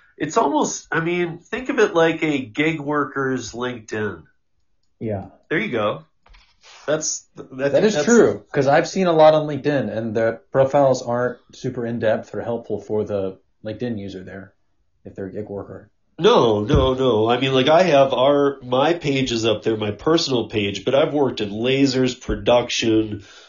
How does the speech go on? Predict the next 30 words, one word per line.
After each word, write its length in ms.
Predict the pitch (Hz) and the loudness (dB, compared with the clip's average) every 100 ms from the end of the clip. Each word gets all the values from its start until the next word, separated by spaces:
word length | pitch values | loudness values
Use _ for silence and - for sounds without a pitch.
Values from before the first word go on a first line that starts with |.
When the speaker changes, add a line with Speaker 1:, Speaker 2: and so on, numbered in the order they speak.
| _ - | _ -6
Speaker 1:
um, 180 | 101 | -4
Speaker 3:
Exactly. 200 | 92 101 | -2 -6
Speaker 1:
computers. 680 | - - 151 143 135 123 120 | -8 -4 4 6 8 4 4
Yeah, 120 | 123 | 2
I 20 | 117 | 2
mean, 120 | 127 | 2
like, 160 | 127 127 | 0 2
so 240 | 139 123 | 0 2
I 180 | 135 151 | 2 4
have 160 | 160 | 2
a 40 | 139 | 0
reason 420 | 123 127 139 151 | 0 0 0 -2
to 40 | |
be 140 | 147 151 | 0 0
up 120 | 147 | 0
there. 100 | 160 | 0
Whenever 280 | 135 156 170 | 0 0 0
I 60 | 170 | 0
see 280 | - 165 135 | 0 -2 -2
just 360 | 123 127 - 151 | 2 2 2 -4
a 40 | |
gig 260 | 139 147 147 | -2 -2 2
worker, 520 | 165 160 170 175 190 - - - - | 0 2 2 0 -2 -14 -20 -20 -2
there's 180 | 151 135 | 0 4
a 60 | 135 | 4
l-, 220 | 131 - | 4 2
often 380 | 143 151 160 143 | 4 4 2 -2
not 180 | 127 120 | 0 0
a 40 | |
picture. 720 | - 131 123 - 143 135 131 | -2 -4 -2 0 0 0 -4